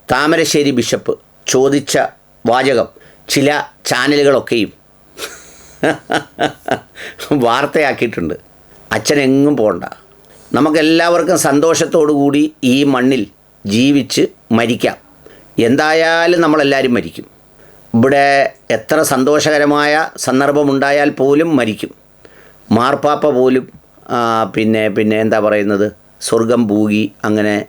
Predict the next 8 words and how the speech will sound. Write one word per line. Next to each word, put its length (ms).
ഏ, 80
ഇഹലോകത്ത് 840
നിന്ന് 140
വിട 160
പറഞ്ഞു. 300
അതുപോലെ 320
നമ്മളെല്ലാവരും 760
മരിക്കും. 320